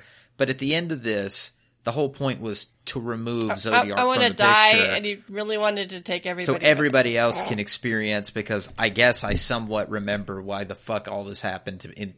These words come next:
Speaker 1: to begin with, and let's just take it back. So, uh, yeah, pretty wild. I guess it's a change of voice actor there. I thought at first it was the same guy doing both voices, but,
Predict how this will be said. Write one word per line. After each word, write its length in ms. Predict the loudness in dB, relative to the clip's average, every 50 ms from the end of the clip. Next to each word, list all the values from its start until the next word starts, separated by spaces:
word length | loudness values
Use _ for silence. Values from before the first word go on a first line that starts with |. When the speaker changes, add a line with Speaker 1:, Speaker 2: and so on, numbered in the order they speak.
| _ _ _
Speaker 1:
to 100 | -14 -12
begin 440 | -12 -10 -8 -6 -6 -6 -6 -8 -12
with, 320 | -12 -14 -14 -14 -16 -18 -18
and 400 | -16 -14 -14 -14 -14 -16 -18 -20 _ _ _ _ _ _ _ _ _ _ _
let's 160 | -12 -10 -8
just 200 | -8 -8 -10 -8
take 220 | -8 -8 -8 -8 -10
it 100 | -14 -12
back. 300 | -10 -8 -8 -8 -10 -12 -18 -18 -14
So, 560 | -10 -8 -2 0 0 0 0 -2 -4 -4 -6
uh, 480 | -6 -6 -6 -6 -6 -8 -8 -10 -12 -14 -16 -20 -20 -20 -20 -8
yeah, 340 | -2 2 4 4 6 4 2
pretty 320 | 0 -2 -6 -6 -4 -4
wild. 520 | -6 -2 0 0 2 2 2 0 0 -2 -4 -10 -14 -14 -10 -10 -4 -2
I 80 | -2
guess 300 | 0 2 2 0 0 -2
it's 100 | -4 -6
a 80 | -6 -6
change 380 | -4 -2 -2 -2 -2 0 0
of 80 | -2 -2
voice 400 | -2 -2 -2 0 0 0 0 0
actor 420 | 0 0 -2 -4 -4 -4 -2 -2
there. 420 | -2 -2 -2 -4 -2 -4 -4 -6 -6 -2
I 80 | -4 -4
thought 260 | -2 0 -2 -2 -2
at 140 | -4 -6 -4
first 340 | -2 -2 -2 -2 -4 -8
it 80 | -8 -6
was 200 | -4 -4 -4 -4
the 100 | -4 -4
same 300 | -2 -2 -2 -2 -4 -4
guy 200 | -6 -4 -4 -4
doing 280 | -4 -4 -6 -6 -6 -6
both 260 | -4 -4 -4 -4 -8
voices, 460 | -10 -10 -8 -8 -8 -6 -6 -6 -8
but, 200 | -4 -4 -6 -6